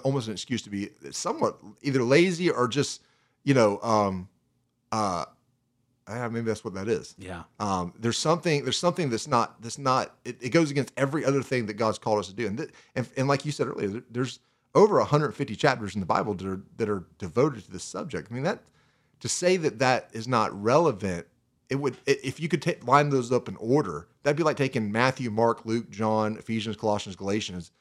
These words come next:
Speaker 1: ripping those out of your Bible
Speaker 2: Totally.
Speaker 1: and tossing us, you know, roughly a hundred fifty chapters. Like, like, where would our faith be if we ripped that much real estate out of our Bible?
Speaker 2: Totally.
Speaker 1: And so, yet, because it's spread out and it's about this subject, and we take one verse that we th-,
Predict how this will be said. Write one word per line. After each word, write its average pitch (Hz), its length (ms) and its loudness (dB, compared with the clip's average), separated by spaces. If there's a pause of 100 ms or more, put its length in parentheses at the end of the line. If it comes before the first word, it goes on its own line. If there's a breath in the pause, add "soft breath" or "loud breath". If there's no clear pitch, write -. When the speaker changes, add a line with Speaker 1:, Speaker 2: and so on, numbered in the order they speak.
(260)
Speaker 1:
ripping 117 360 0
those 135 160 6
out 131 100 6
of 135 60 0
your 139 80 0
Bible 98 400 2
Speaker 2:
Totally. 98 300 -6
Speaker 1:
and 90 60 -10
tossing 143 380 4
us, 104 180 -10
you 120 100 -4
know, 101 60 2
roughly 107 200 2
a - 20 -4
hundred 107 120 -4
fifty 104 140 -8
chapters. 113 240 0
Like, 120 300 -2
like, 120 180 -6 (300)
where 147 200 6
would 147 120 2
our 98 100 0
faith 147 280 2
be 107 100 0
if 87 100 -4
we 98 80 -4
ripped 113 280 0
that 117 180 2
much 113 220 -10
real 117 160 0
estate 95 340 -8 (180)
out 104 140 -4
of 92 60 -6
our 87 100 -6
Bible? 104 460 -2
Speaker 2:
Totally. 98 320 -6 (160)
Speaker 1:
And 123 200 4
so, 120 500 2 (1200)
yet, 139 360 4 (320)
because 131 240 2
it's 104 100 -6
spread 135 380 4
out 131 320 6
and 110 120 -6
it's 107 120 -12
about 110 220 -2
this 101 100 -8
subject, 131 300 0
and 101 100 -6
we 107 60 -4
take 104 180 -8
one 147 360 4
verse 131 420 4
that 104 160 -4
we 104 140 -4
th-, - 80 -16